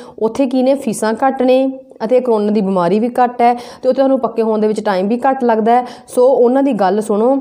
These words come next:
ਅਤੇ ਜੇਕਰ ਤੁਹਾਨੂੰ ਸਟੇਟ ਤੋਂ ਬਾਹਰ ਦੇ ਜਿਹੜੇ ਕਾਲਜ ਨੇ, ਹੋਰ ਸਟੇਟ ਦੇ ਵਿੱਚ, ਅ, ਕਾਲਜ ਵਗੈਰਾ ਨੇ, ਉੱਥੇ ਜੇ ਤੁਹਾਨੂੰ ਦਾਖਲਾ, ਦਾਖਲਾ ਮਿਲਦਾ ਤੁਸੀਂ ਉੱਥੇ ਦਾਖਲਾ ਲਵੋ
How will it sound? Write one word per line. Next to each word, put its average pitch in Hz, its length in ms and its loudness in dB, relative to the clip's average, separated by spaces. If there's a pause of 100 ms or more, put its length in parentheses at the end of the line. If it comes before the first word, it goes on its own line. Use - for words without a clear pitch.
(140)
ਅਤੇ 262 120 0
ਜੇਕਰ 214 280 0
ਤੁਹਾਨੂੰ 240 340 0
ਸਟੇਟ 208 300 -2
ਤੋਂ 214 160 -2
ਬਾਹਰ 180 380 0
ਦੇ 208 80 0
ਜਿਹੜੇ 214 140 0
ਕਾਲਜ 190 360 0
ਨੇ, 190 120 -2
ਹੋਰ 185 300 -2
ਸਟੇਟ 190 220 -4
ਦੇ 185 80 -2
ਵਿੱਚ, 185 140 -4
ਅ, 185 300 -4
ਕਾਲਜ 175 300 -2
ਵਗੈਰਾ 175 200 -2
ਨੇ, 240 220 -2 (240)
ਉੱਥੇ 226 180 0
ਜੇ 240 80 4
ਤੁਹਾਨੂੰ 247 160 0
ਦਾਖਲਾ, 208 280 0
ਦਾਖਲਾ 185 380 0
ਮਿਲਦਾ 185 340 -2
ਤੁਸੀਂ 233 200 -2
ਉੱਥੇ 220 120 -4
ਦਾਖਲਾ 180 300 0
ਲਵੋ 220 380 2